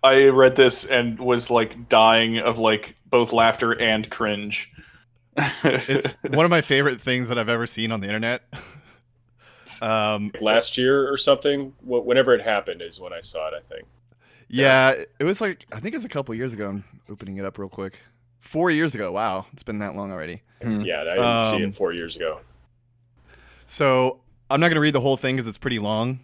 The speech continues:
Speaker 2: but I, I
Speaker 1: Hmm.
Speaker 2: do wanna read some, uh, some little excerpts out of it. Um, all right. Uh, so this guy, oh, I should find his name. U slash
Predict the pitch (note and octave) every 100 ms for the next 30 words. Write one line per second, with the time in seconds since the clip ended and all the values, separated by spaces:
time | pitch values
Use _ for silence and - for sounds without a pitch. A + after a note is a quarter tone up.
0 | _ A#2 A2 G#2+ G2+ A2+ A2 G#2+ G#2+ A2
1 | - G#2+ F#2+ G2 _ _ _ _ _ G2
2 | F#2 F#2 F#2+ - G2+ G2+ G2 G2 G#2+ G2
3 | - F2 F2+ F2+ - _ _ _ _ _
4 | _ - - A2 A2 G#2+ A2 - _ _
5 | _ _ _ - G#2+ F2 - _ _ _
6 | _ A2 G2+ G2 G2+ C3 A#2 A2+ A2+ _
7 | _ _ - A#2+ - C3 B2 B2+ B2 B2
8 | B2 _ - G2+ G2+ G#2 G#2+ G2+ F#2+ F#2+
9 | F#2+ G2 - _ _ - _ G#2+ G2+ C3
10 | F3+ F#3 - D3+ C#3+ D#3 -